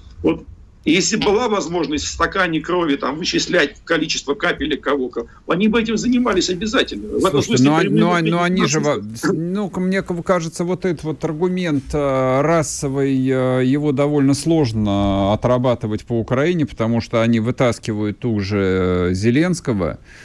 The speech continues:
Speaker 2: вот, с его этническим происхождением, говорят, «Ка-, про какой расизм вы говорите? У нас президент, у на-, таки у нас президент еврей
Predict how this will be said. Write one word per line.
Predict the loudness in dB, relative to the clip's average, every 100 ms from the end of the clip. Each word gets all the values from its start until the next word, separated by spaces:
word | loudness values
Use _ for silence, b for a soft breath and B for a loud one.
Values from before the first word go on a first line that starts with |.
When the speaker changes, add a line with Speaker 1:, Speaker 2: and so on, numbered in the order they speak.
| B -4
Speaker 2:
вот, | -2 2 2 2 0
с |
его | 2 4 4 4 2
этническим | 2 2 2 0 -4 -4
происхождением, | 0 -2 0 0 0 0 0 2 2
говорят, | 0 0
«Ка-, | -4
про | -2 -2
какой | -2 0 0
расизм | 0 0 0
вы | 2
говорите? | 2 2 2
У | 2
нас | 2 0
президент, | 0 2 4 2 2
у | 2
на-, | 0 -2 -6 -4
таки | 0 2
у | 2
нас | 0 0
президент | 0 0 2 2 2 0
еврей | 0 2 2 2 -2